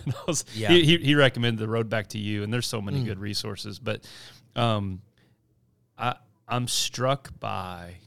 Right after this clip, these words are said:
Speaker 1: especially in this, like, Western frenetic, busy, everything. And I, man, I play the, I play the game. Like, I, I, I, I, like, am a willing participant lots of times in,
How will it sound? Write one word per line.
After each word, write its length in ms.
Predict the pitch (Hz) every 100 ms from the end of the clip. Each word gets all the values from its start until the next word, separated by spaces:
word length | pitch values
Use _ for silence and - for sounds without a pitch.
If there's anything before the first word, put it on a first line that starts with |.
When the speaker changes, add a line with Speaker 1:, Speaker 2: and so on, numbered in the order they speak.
| _
Speaker 1:
especially 680 | 110 - - 143 - 123 117
in 100 | 107
this, 200 | 104 -
like, 120 | 104
Western 460 | 101 104 101 - 101
frenetic, 480 | - 98 101 101 101 _ _ _ _ _ _ 110
busy, 500 | 110 95 101 101 98 _ _ _ _ _
everything. 320 | - 104 104 104
And 140 | 120
I, 120 | 135 131
man, 280 | 151 175
I 80 | 156
play 300 | 196 - 131
the, 140 | 143 104 _ -
I 60 |
play 220 | 131 - 143
the 100 | 113
game. 420 | 92 143 123 82 -
Like, 220 | 104 95 -
I, 140 | 110 -
I, 120 | 120 -
I, 120 | 117 - _
I, 120 | 110
like, 200 | 127 117 - _ _ -
am 140 | 113
a 40 | 101
willing 300 | 110 123 127
participant 640 | 117 - 123 - 104 -
lots 220 | 104 113
of 80 | 107
times 340 | 113 123 107
in, 220 | 101 104